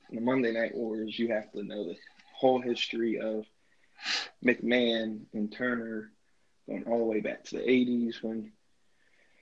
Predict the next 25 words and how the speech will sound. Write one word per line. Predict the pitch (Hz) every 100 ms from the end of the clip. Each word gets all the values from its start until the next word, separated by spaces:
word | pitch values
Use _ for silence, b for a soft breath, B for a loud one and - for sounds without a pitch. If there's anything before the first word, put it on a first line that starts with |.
| - - _ _ -
Turner | 151 143 135
basically | 131 127 - 123
said, | 117 120
"We're | 117 120
not | 113 113
airing | 113 113
W | 117 113
W | 117 110 110 127
E | 139
as | 131
long | 123 117 113
as | 117
you're | 110
on | 110
U | 113 107
S | 95 117
A," | 110 107 104 -
and | 110 107 110
all, | 120 110 110 - -
and | 110
McMahon | 107 113 110 110
chose | 107 107
U | 110 107
S | -
A | 131 127 120 117